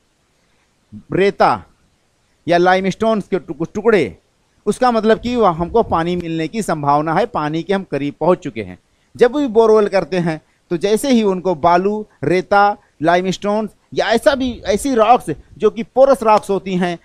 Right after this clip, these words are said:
जिसमें कि water आसानी से store हो सके, उसको मिलने पे उनको संभावना हो जाती है कि हम कामयाबी के करीब हैं और जल्दी हमारा ट्यूबवेल या बोरवेल या हैंडपंप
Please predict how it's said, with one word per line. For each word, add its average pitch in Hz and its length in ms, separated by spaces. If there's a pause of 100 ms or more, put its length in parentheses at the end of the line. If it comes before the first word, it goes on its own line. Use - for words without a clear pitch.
(180)
जिसमें 180 340
कि 160 260 (180)
water 175 320
आसानी 170 420
से 160 220
store 226 360
हो 180 140
सके, 151 340 (380)
उसको 196 280
मिलने 226 320
पे 165 240 (160)
उनको 165 260
संभावना 180 460
हो 180 140
जाती 156 380
है 143 100
कि - 280
हम 160 100
कामयाबी 143 540
के 139 140
करीब 190 360
हैं 220 160 (180)
और 139 40
जल्दी 165 300
हमारा 147 320
ट्यूबवेल 147 460 (260)
या 143 140
बोरवेल 175 460
या 175 100
हैंडपंप 135 500